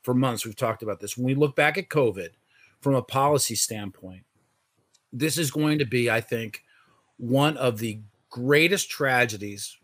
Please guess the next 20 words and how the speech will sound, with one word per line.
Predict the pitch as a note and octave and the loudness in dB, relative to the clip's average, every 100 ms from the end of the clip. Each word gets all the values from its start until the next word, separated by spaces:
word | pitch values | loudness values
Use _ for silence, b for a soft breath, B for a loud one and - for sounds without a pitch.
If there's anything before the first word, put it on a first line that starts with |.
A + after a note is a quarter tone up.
| _ - | _ -10
regarding | A#2+ A2+ C3 B2 A2+ | -2 4 6 4 2
seniors | - - E3+ E3 D#3 G#2+ F2+ A2 - - _ _ _ - | 2 4 4 4 2 0 -4 -10 -12 -12 _ _ _ 0
and, | C3+ C3+ C3+ - B2 - | 4 4 2 -6 -6 0
and | C3 | 0
a | A#2+ | 2
state's | - C#3+ D3+ C#3+ | 2 4 2 2
ability | C3+ B2+ B2 | 0 2 2
to | A#2 | 0
protect | - B2 C#3 B2+ | -2 -4 -2 -2
the | A#2+ | -4
most | A#2 G#2 | -4 -6
vulnerable, | A#2 A#2+ A#2 G#2 G#2 G2+ b b b b _ _ _ _ _ _ _ - | -4 -4 -4 -4 -6 -8 b b b b _ _ _ _ _ _ _ -6
possibly | - F3+ F#3 F#3 D3 C3+ B2+ B2+ - | 2 4 6 2 2 2 2 -2 -4
in | C3 A#2 | -4 0
U | B2 | 2
S | A2+ G2+ | 2 0
history. | G#2+ F#2+ - B1 - _ _ _ _ _ _ _ _ _ - | -4 -6 -10 -18 -20 _ _ _ _ _ _ _ _ _ 0
That | C#3+ D#3 | 2 4
our | E3+ G3+ | 6 6
inability | F#3 F#3 F3 C3+ D#3 D#3 | 6 4 4 2 2 2